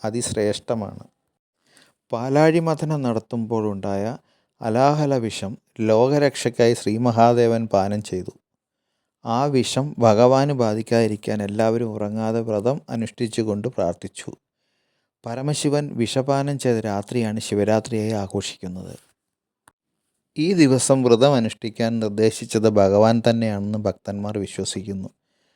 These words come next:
രാജസ, താമസ ഗുണങ്ങളെ നിയന്ത്രിച്ച് ഉള്ളിൽ സാത്വികത വളർത്തുന്ന വ്രതമാണിത്. ശിവരാത്രി നാളിൽ ബ്രാഹ്മമുഹൂർത്തത്തിൽ ഉണർന്ന് സ്നാനാദി കർമ്മങ്ങൾ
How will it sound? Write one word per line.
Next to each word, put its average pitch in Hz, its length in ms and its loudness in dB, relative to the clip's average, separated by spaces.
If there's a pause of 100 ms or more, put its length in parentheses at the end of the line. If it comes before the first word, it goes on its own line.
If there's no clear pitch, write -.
(320)
രാജസ, 110 560 -2 (180)
താമസ 104 440 -6
ഗുണങ്ങളെ 104 540 -6
നിയന്ത്രിച്ച് 101 600 -6 (600)
ഉള്ളിൽ 127 320 0
സാത്വികത 123 680 -4
വളർത്തുന്ന 101 580 -6
വ്രതമാണിത്. 101 680 -8 (640)
ശിവരാത്രി 120 560 0
നാളിൽ 123 340 -2
ബ്രാഹ്മമുഹൂർത്തത്തിൽ 110 840 -6
ഉണർന്ന് 101 420 -6 (600)
സ്നാനാദി 120 640 -2
കർമ്മങ്ങൾ 117 460 -4